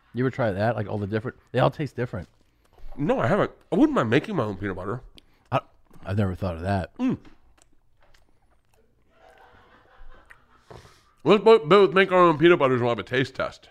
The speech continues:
Speaker 1: How are we gonna make 'em?
Speaker 2: I don't know. We learn it.
Speaker 1: Okay.
Speaker 2: Look, I wouldn't mind having bees.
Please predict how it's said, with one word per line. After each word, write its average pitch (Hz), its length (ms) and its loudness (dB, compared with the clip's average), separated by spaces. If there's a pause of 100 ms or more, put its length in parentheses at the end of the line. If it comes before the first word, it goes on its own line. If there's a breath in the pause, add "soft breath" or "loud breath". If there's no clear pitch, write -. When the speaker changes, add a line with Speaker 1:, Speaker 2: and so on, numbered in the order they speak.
(120)
Speaker 1:
How 240 160 4
are 269 40 8
we 262 60 8
gonna 214 140 8
make 156 300 2
'em? 85 220 -6 (760)
Speaker 2:
I 151 40 4
don't 202 140 8
know. 311 160 8
We 143 160 4
learn 233 260 6
it. 117 120 -2 (540)
Speaker 1:
Okay. 214 300 2 (540)
Speaker 2:
Look, - 220 -4 (400)
I 151 60 0
wouldn't 208 240 0
mind 151 160 0
having 117 260 -2
bees. 180 500 -2